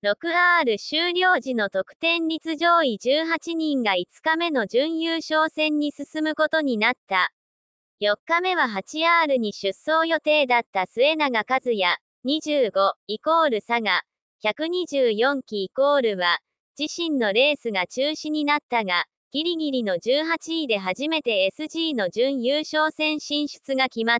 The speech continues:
た。朝、試運転、から風が強かったけど、昼はもっとひどくなりましたね。とても乗れる状態では、走れなかったけど、準優に、乗れてよかっ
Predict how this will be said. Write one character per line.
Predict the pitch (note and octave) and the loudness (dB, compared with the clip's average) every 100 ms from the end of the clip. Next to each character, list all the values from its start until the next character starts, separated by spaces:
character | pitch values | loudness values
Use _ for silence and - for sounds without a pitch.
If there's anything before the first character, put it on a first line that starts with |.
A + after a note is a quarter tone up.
| _ | _
た。 | G#3+ G3+ - _ _ _ _ _ _ | -2 -2 -2 _ _ _ _ _ _
朝、 | G#3 G#3+ C4 B3+ _ | -4 -2 0 -2 _
試 | - C4+ D4+ | -10 -4 -4
運 | E4+ D#4 | -2 -4
転、 | - G#3 F3 - _ _ | -2 -2 -2 -6 _ _
か | G#3 | 0
ら | C4 D#4+ | 2 2
風 | D#4 D#4+ D#4+ | 0 0 0
が | E4 | 0
強 | B3 C4+ D#4+ | 0 0 0
か | D#4+ | 0
っ | D4 - | -2 -2
た | A#3+ | -4
け | A3+ G3+ | -2 0
ど、 | F#3 - _ _ | 0 0 _ _
昼 | - A3+ E4 | -4 0 2
は | C#4+ | 2
も | A3+ D4+ | 2 0
っ | - | 0
と | B3 | -2
ひ | G#3+ G3 | -2 0
ど | C#4+ | 0
く | D#4+ | 0
な | D4+ | 0
り | D4+ D4+ | 0 0
ま | D4+ | 0
し | D4+ | -2
た | - A3+ | -2 -2
ね。 | G3 F3+ - _ _ _ _ _ _ | 0 -2 -4 _ _ _ _ _ _
と | - G#3+ | -2 0
て | E4 | 2
も | F4 F4 | 2 2
乗 | D#4 | 2
れ | E4 F4 | 2 2
る | C4 | 2
状 | A#3+ C4+ D4 | 4 4 4
態 | C#4+ C#4+ C#4 | 2 2 4
で | D4 | 2
は、 | A#3 F#3 - _ _ _ | 4 0 -2 _ _ _
走 | G#3 G#3 D#4+ | -6 -4 0
れ | F4+ | 0
な | F4+ E4 | 2 2
か | E4 | 2
っ | D4+ - | 0 -2
た | B3 | -2
け | A#3 | 0
ど、 | G#3 F#3 - _ | 2 0 0 _
準 | A3 C4 D4 | 0 2 2
優 | C#4 C#4 C4 | 0 2 2
に、 | B3+ A#3 _ _ F#3+ | 0 -2 _ _ -4
乗 | G#3+ | 0
れ | D#4 | 2
て | F4 | 0
よ | E4+ E4+ | 0 2
か | |
っ | D#4 | 2